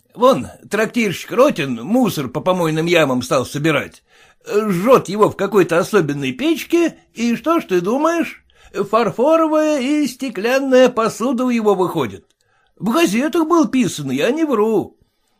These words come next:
А говорят, что на прошлой неделе такое потрафление. Жжет он одну помойную яму, глядь, а у него в печке графин с четырьмя рюмками стоит. "С водкой?" спрашивает кто-то.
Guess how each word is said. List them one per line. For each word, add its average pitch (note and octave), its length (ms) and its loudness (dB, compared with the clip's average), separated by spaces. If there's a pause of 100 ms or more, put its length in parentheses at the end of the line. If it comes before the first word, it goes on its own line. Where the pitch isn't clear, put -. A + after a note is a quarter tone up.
(100)
А E3 180 2
говорят, E3+ 400 4
что F3+ 300 -2 (180)
на G3+ 220 2
прошлой F#3 420 0
неделе F3 600 0
такое F#3+ 540 2
потрафление. A#2+ 880 -4 (400)
Жжет F#3+ 600 0
он E3 180 0
одну E3+ 340 0
помойную D3+ 600 -2
яму, F#3 480 2
глядь, C4+ 400 -4 (180)
а G#3+ 120 2
у B3+ 80 4
него A3 340 4
в - 100 -10
печке F3 640 0
графин F3 800 -2
с - 60 -20
четырьмя G3 500 -2
рюмками C3 420 -2
стоит. A#2+ 560 -6 (540)
"С - 280 -8
водкой?" D4 720 -2 (320)
спрашивает C3 520 -4
кто-то. A2 420 -6